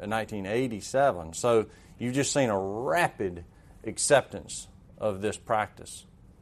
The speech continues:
all right? And so why, why, why would I even bring this up? Again, I think it's, to me, I look at this and I see opportunity, because what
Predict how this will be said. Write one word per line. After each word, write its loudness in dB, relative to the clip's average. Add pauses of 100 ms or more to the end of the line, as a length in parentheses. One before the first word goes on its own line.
(120)
all 0
right? -4 (600)
And -4
so 6 (1200)
why, 8 (420)
why, 2
why 2
would 4
I 4
even -2
bring 2
this -4
up? 2 (100)
Again, -2 (400)
I 0
think -2
it's, -6 (580)
to -2
me, 4
I 8
look 4
at -2
this 0
and -4
I -2
see -2
opportunity, -2 (560)
because 2 (680)
what 8